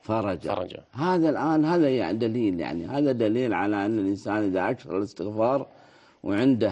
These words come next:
Speaker 1: هم يبي الزواج إن الله يفرج له.
Speaker 2: نعم.
Speaker 1: ولأن في الحديث ذا-، هذا الذي رواه أبو داود: "من لزم الاستغفار جعل الله له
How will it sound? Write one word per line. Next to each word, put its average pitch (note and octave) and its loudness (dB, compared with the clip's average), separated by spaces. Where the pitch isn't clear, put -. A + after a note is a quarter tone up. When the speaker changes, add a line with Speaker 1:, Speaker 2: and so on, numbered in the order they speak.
Speaker 1:
هم G#2+ 0
يبي G#2 0
الزواج A2 0
إن F3 0
الله E3 0
يفرج E3+ 2
له. A#2 -6
Speaker 2:
نعم. G2+ 0
Speaker 1:
ولأن C3 2
في A2+ -2
الحديث G#2+ 0
ذا-، F#2+ -2
هذا G2 0
الذي F#2 -2
رواه F#2 0
أبو F2 -4
داود: G2 0
"من G2+ 2
لزم F#2+ 0
الاستغفار F2+ -2
جعل G2 2
الله F#2+ 0
له F#2 -2